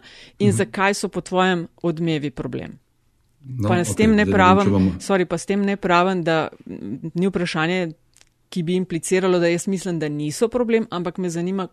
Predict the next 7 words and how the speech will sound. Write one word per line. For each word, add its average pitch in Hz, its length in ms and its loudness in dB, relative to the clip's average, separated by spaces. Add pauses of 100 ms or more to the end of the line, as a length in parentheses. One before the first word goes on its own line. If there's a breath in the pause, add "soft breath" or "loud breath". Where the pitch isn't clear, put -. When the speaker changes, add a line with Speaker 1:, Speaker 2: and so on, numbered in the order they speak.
(120)
Speaker 1:
kaj 165 200 -2
ti 170 180 -8
vidiš 147 300 -6
kot - 200 -12
problem. - 360 -10 (680)
Speaker 2:
Ja, 139 180 2
ja. 87 320 -2